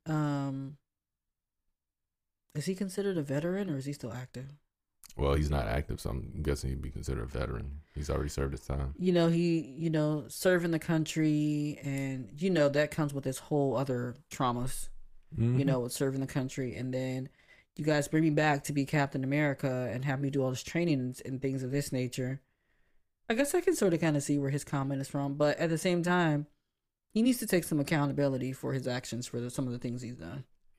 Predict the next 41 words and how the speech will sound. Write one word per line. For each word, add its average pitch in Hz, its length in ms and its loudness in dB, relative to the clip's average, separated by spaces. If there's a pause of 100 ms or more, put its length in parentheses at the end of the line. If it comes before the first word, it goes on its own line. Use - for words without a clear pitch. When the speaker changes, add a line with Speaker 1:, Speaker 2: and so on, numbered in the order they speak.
(120)
Speaker 2:
Yeah, 73 260 4
I 92 40 4
mean, 69 540 4 (480)
you're 71 180 2
right. 73 240 4
He's 69 200 -2
seen 69 400 -2 (100)
no 71 360 0
jail 73 280 2
time. 71 460 0 (120)
Speaker 1:
Mm-hmm. 170 380 2 (240)
Speaker 2:
They 80 100 6
stripped - 320 2
him 87 80 6
of 85 100 4
some 80 140 2
things, 85 400 4
but 73 180 4
at 71 100 2
the - 60 -4
same 73 280 2
time, 76 320 4
it's 67 160 0
like 67 420 0 (2250)
Speaker 1:
Also, 320 240 4
are 214 160 6
they 285 160 6
aware 311 320 6
he 302 120 4
took 302 220 -2
this, 262 200 0
uh, 202 100 -2
the 202 160 0
serum? 330 400 0 (1800)
Speaker 2:
I 78 100 4
don't 78 200 6
know, 73 220 8
but 71 160 2
Val 76 360 4
was 69 280 4
aware. 69 420 0